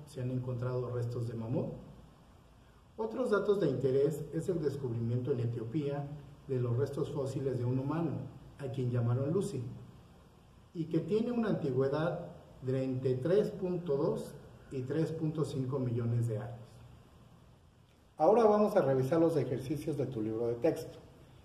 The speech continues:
En la página veintiocho tienes que leer el texto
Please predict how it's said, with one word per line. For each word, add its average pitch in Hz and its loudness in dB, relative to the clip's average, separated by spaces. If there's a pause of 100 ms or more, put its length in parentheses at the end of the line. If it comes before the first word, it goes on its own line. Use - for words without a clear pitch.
(120)
En 131 -2
la 131 2
página 240 4
veintiocho 147 4 (1200)
tienes 190 2
que 147 4
leer 131 6
el 135 2
texto 160 2